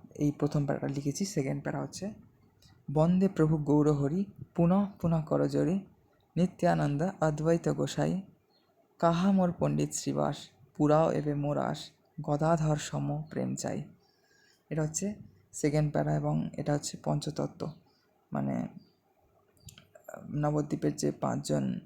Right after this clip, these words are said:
বিভূতি, চৈতন্য মহাপ্রভু এবং তার চারজন প্রধান পার্ষদদের উপর। তারপর হচ্ছে উপসংহার বা রাধাকৃষ্ণ, আহ, এবং, আহ, তাদের প্রতি যে, আহ, কৃপার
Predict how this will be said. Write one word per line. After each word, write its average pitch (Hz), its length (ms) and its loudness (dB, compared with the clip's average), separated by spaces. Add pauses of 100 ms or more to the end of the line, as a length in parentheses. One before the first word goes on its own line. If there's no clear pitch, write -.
বিভূতি, 147 480 0 (400)
চৈতন্য 147 340 2
মহাপ্রভু 147 440 0
এবং 147 100 -2
তার 151 220 0 (680)
চারজন 147 360 0
প্রধান 147 340 2
পার্ষদদের 139 580 -2 (600)
উপর। 139 240 -2 (240)
তারপর 156 280 -2
হচ্ছে - 220 -4
উপসংহার 151 680 -4 (460)
বা 64 340 0 (460)
রাধাকৃষ্ণ, 143 720 -4
আহ, - 840 -8 (260)
এবং, 143 420 -4 (560)
আহ, - 480 -8
তাদের 147 240 0
প্রতি 151 280 0
যে, 156 240 0 (440)
আহ, - 280 -4 (720)
কৃপার 156 380 4